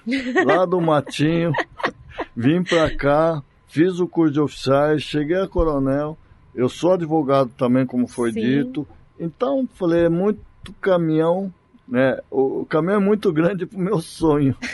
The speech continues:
Speaker 1: Eu falei, "Eu não gostaria, não gostaria", mas ficaram tanto no meu pé, acabamos saindo a candidato a deputado estadual e fomos eleitos. Gastamos o mínimo que a gente podia gastar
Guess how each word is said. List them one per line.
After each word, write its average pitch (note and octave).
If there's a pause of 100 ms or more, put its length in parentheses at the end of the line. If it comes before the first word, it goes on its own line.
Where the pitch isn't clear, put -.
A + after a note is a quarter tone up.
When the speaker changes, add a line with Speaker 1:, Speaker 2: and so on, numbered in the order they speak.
(180)
Speaker 1:
Eu C3+
falei, D3+ (240)
"Eu C#3
não F3+
gostaria, F3
não E3+
gostaria", E3+
mas F3+
ficaram D#3+
tanto C#3+
no C3
meu D#3
pé, E3+ (260)
acabamos F3+
saindo D#3+ (280)
a C#3+
candidato C#3
a C#3
deputado B2 (300)
estadual C3 (260)
e F3
fomos G3
eleitos. E3
Gastamos E3
o D3+
mínimo F3
que D#3
a C#3
gente C3+
podia C#3
gastar D#3